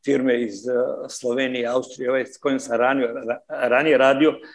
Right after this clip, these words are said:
gde su mi oni obećavali posao da mi daju, da mogu ja i moja porodica da živi. Onda nisam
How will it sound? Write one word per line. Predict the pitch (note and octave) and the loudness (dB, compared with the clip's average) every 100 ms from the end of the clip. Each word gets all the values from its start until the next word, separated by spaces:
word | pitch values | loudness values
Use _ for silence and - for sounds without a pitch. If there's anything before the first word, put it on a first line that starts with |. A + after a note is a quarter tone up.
| - | -18
gde | A#2+ D3 | -2 -2
su | D3+ C3+ A#2 | -2 -8 -6
mi | C3+ | -6
oni | C#3 D3+ | -4 0
obećavali | D3+ A#2+ - C#3 C#3+ C#3 C3+ | -2 -2 0 4 4 4 0
posao | C3+ - C3 | -2 -2 -8
da | |
mi | A#2 | -8
daju, | A2+ B2+ C#3+ C3+ _ _ - | 0 2 2 -2 _ _ -8
da | A#2 | -2
mogu | B2+ C#3 B2 | 0 0 0
ja | A#2+ B2 | 2 2
i | |
moja | B2 B2 A2+ | 2 -2 -2
porodica | B2+ A#2 D3 A#2+ | -4 -4 -6 -6
da | G#2+ A#2+ B2+ | -8 -6 -6
živi. | G#2+ C3+ A2+ | -2 -2 0
Onda | A#2+ D3+ | -2 0
nisam | D3+ D#3+ E3+ D3 | 0 0 -2 -4